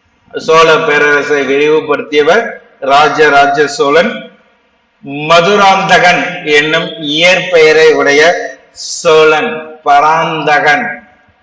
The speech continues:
கிபி ஆயிரத்தி பதினேழில் இலங்கையின் மீது படையெடுத்து ஐந்தாம் மகிந்தனை வெற்றி கொண்டவன்.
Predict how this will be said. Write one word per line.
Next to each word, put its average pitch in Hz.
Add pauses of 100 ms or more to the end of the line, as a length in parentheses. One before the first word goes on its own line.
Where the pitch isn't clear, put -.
(220)
கிபி 180
ஆயிரத்தி 185
பதினேழில் 165
இலங்கையின் 170
மீது 156
படையெடுத்து 147 (460)
ஐந்தாம் 185
மகிந்தனை 165
வெற்றி 147
கொண்டவன். 143